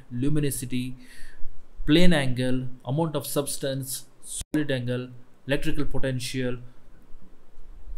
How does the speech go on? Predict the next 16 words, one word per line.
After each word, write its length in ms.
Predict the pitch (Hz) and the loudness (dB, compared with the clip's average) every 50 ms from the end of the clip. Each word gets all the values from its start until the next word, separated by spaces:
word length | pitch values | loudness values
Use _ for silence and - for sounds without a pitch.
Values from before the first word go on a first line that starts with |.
| - - - - - - - | -8 -8 -10 -12 -12 -8 -4
all 300 | 156 170 175 180 180 190 | -2 0 2 2 2 0
these 500 | 180 143 123 147 156 156 160 156 - - - | -2 -2 -4 -4 -4 -2 -2 -2 -2 -2 0
are 120 | 135 127 123 | 0 -2 -4
fundamentals. 760 | 123 - - 113 113 110 104 98 90 98 98 - - - - - - - - - - - _ - - - - _ | -4 -4 -4 -4 -4 -6 -6 -8 -10 -10 -12 -12 -14 -16 -16 -16 -16 -16 -20 -20 -20 -20 _ -20 -20 -20 -12 _
On 140 | - 151 156 | -4 -2 -2
the 180 | 156 156 - - | 0 0 0 0
other 220 | 160 - 220 226 | 2 4 4 2
side, 580 | - - - - 170 139 117 110 117 120 180 - - - - - | 2 0 -2 -2 0 0 0 -2 -4 -6 -6 -10 -12 -14 -14 -6
you 140 | 165 147 143 | -2 0 2
will 120 | 147 151 | 4 2
find 400 | 147 - - 165 160 160 156 - - - | 2 0 -2 -2 -2 0 0 0 0 2
a 100 | 143 139 | 2 2
derived 560 | 117 127 123 120 123 135 131 135 135 135 131 | 2 2 2 2 2 2 2 2 0 -2 -2
quantities 480 | - 127 117 120 120 - 127 123 123 135 | -4 -4 -6 -6 -6 -6 -6 -6 -6 -8
because 600 | 127 127 120 139 151 151 - 170 151 143 147 - - - 131 113 123 | -8 -4 -2 -2 -2 0 0 0 2 0 0 -2 -4 -8 -8 -8 -6
these, 440 | - 170 180 190 202 202 190 196 | -2 0 0 2 2 2 2 0